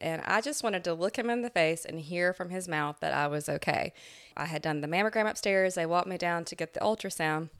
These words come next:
I don't know if they were just out of larger coverings, but I was on the table getting the ultrasound, and then I had a washcloth covering me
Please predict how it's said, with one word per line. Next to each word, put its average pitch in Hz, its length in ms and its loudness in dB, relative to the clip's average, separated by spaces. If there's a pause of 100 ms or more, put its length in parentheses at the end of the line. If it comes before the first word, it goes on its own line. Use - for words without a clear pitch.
(120)
I 180 60 -6
don't 180 160 -6
know 180 160 -2
if 180 180 0
they 170 140 2
were 170 120 0
just 170 280 -8
out 170 200 2
of 220 240 2 (380)
larger 202 680 6
coverings, 190 640 4
but 175 140 0
I 175 80 6
was 170 160 2
on 180 240 -2
the 175 60 -4
table 180 260 0
getting 175 220 -2
the 170 60 -2
ultrasound, 180 600 -2
and 165 80 -6
then 165 140 -4
I 170 40 -6
had 165 200 -4
a 160 80 -4
washcloth 165 680 0
covering 170 520 -2
me 160 240 -4